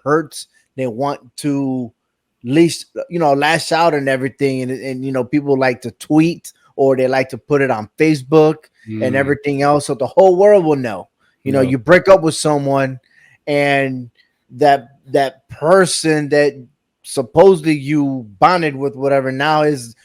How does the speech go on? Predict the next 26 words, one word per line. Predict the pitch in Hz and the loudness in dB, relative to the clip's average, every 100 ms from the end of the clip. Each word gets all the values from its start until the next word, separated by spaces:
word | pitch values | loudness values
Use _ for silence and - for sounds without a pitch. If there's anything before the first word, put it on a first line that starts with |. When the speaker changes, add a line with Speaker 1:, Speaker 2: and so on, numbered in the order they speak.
| _ | _
Speaker 1:
your | 151 | -4
biggest | 127 185 185 185 | 0 0 0 -2
enemy. | 180 180 165 135 123 - _ | -4 -2 -2 -4 -8 -12 _
So | - | -4
you | 156 165 | 0 2
wanna | 175 156 127 - _ _ _ _ _ _ _ _ | 2 0 -2 -6 _ _ _ _ _ _ _ _
throw | 180 180 | 4 4
trash | 156 - 180 185 175 - | 2 -4 -2 -2 -2 -2
at | 147 135 | -4 -2
that | 123 - | -6 -4
person. | 143 131 - 123 120 | -2 -2 -4 -8 -8
<laughs> | |
You | 131 | -8
know | 160 | -4
what | 160 | -4
I | 160 | -4
mean? | 170 170 | -4 -4
I | |
was | 156 151 | -4 -6
like, | 151 139 135 | -6 -4 -6
"Why? | 135 151 165 143 117 110 | -8 -6 0 0 0 -2
Why | 117 127 156 | -4 -2 0
would | 180 156 | 0 -2
you | 143 | -4
do | 143 180 | -4 -2
that? | 135 107 | -2 -4